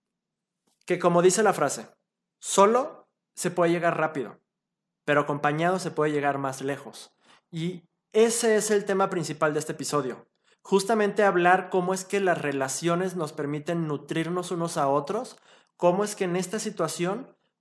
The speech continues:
podemos aportar a otros ese valor y que si bien no obtenemos un beneficio inmediato, tal vez ni siquiera vayamos a obtener un beneficio, de alguna forma crear esas relaciones pueden ayudarnos a corto o a largo plazo.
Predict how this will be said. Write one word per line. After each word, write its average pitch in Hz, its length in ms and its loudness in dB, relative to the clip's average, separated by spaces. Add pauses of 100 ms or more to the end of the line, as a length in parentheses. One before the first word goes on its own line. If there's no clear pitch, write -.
(100)
podemos 165 680 2
aportar 165 520 0
a 208 100 6
otros 190 580 0
ese 170 280 -2
valor 160 600 0 (360)
y 156 100 -6
que 156 140 0
si 170 100 0
bien 165 340 0
no 165 100 6
obtenemos 175 580 2
un 165 80 -4
beneficio 175 560 -2
inmediato, 185 840 2 (220)
tal 170 160 6
vez 208 160 2
ni 165 140 -2
siquiera 180 580 0
vayamos 160 420 0
a 175 40 -4
obtener 156 280 -4
un 156 60 -4
beneficio, 170 720 -4 (880)
de 156 160 -2
alguna 170 400 0
forma 214 580 0 (720)
crear 160 280 2
esas 196 300 -4
relaciones 165 1040 -4 (680)
pueden 165 260 2
ayudarnos 156 520 0
a 143 100 -12
corto 147 260 -6
o 147 60 0
a 139 60 0
largo 135 340 -6
plazo. 117 420 -8